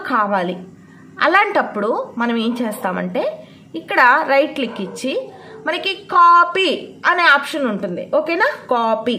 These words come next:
Cut అంటేనేమో ఇక్కడ ఉండదు, మీరు గమనించారా? ఇందాకటి photo ఇక్కడ లేదు. ఇప్పుడు copy Click చేసి మళ్ళీ మనము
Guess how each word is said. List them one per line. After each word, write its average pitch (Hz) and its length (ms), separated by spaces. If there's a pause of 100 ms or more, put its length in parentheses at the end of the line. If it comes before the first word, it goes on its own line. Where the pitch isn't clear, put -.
(140)
Cut 247 300
అంటేనేమో 339 520
ఇక్కడ 415 140 (140)
ఉండదు, 262 340 (880)
మీరు 277 220
గమనించారా? 392 520 (120)
ఇందాకటి 320 380
photo 277 240
ఇక్కడ 233 240
లేదు. 214 220 (760)
ఇప్పుడు 320 280 (260)
copy 240 520 (920)
Click 277 260
చేసి 302 280 (140)
మళ్ళీ 294 340
మనము 262 260